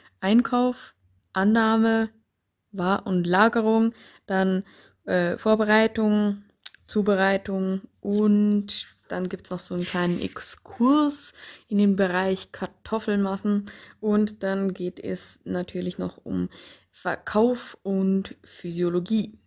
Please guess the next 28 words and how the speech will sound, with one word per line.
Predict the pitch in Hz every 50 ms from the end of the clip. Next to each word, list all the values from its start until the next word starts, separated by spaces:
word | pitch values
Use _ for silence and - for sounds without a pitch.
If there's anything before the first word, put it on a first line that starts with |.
| _ _ _ _ _ _ _ _ _ _ _ _ _ _ _ _ _ _ _ _ _ _ _ _ _ _ _ _ _ _ _ _ _ _ _ _ _ _ _ _ _ _ _ _ _ _ _ _ _ _ _ _ _ _ _ _ _ _ _ _ _ _ _ _ _ _ _ _ _ _ _ _
Zum | - 240 254 247 -
Einkauf | - 185 190 208 202 202 - 202 196 196 196 202 - - - _ _
und | - 190 185 180 180 180 180 180 180 - - -
den | 180 170 170 - -
Einteilungen | - 208 247 285 330 - - - 269 262 262 254 254 254 254 247
und | 226 208
da | 208 196
machen | 185 180 - 202 202
wir | 202 202
auch | 202 - -
noch | 196 196 208
ein | 202 196 202
bisschen | 202 202 - - 196 190 190 190
Sortenkunde. | - 202 190 - - - - - 92 90 - - 190 185 180 - - - - - _ _ _ _ _ - - - - - - - - - - -
Beim | 196 196
Einkauf | - - 233 254 277 262 247 220 226 220
muss | 226 220 208 -
man | 208 208 202
vor | 202 208 190
allem | 190 196 202 196 190 185 180
wissen, | 208 220 214 - 226 220 226 233 - - - - - 202 -
welche | - 175 175 185 190 190 - - 190 190
Sorten | 185 190 - 185 190 196 220 233 - - 269 262 254
und | 247 - 214 208 202 196 196
welche | - - 190 196 - - - - -
Art | 202 202 214 214 208 -
von | - - 214 208 202
Kartoffeln | 202 - 202 202 - - 208 202 - - 202 190 190 190